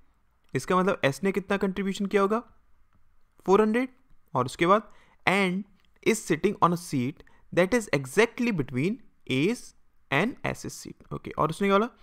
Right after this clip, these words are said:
कि वो सीट के बीच में बैठा है किससे, A और S के। So इसका मतलब क्या है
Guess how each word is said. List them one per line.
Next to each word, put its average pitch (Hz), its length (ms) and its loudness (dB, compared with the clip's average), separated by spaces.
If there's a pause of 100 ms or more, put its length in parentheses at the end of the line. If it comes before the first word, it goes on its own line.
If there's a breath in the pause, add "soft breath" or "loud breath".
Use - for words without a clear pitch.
(560 soft breath)
कि 220 40 -2
वो 247 160 6
सीट 220 320 -2
के 254 100 2
बीच 175 260 -2
में 220 60 2
बैठा 208 200 0
है 214 60 0
किससे, 269 400 -4 (320)
A 202 220 0 (360)
और 170 220 2
S - 180 -10
के। - 140 -20 (880)
So 220 100 0
इसका 254 220 2
मतलब 240 320 2
क्या 220 120 4
है 254 140 -6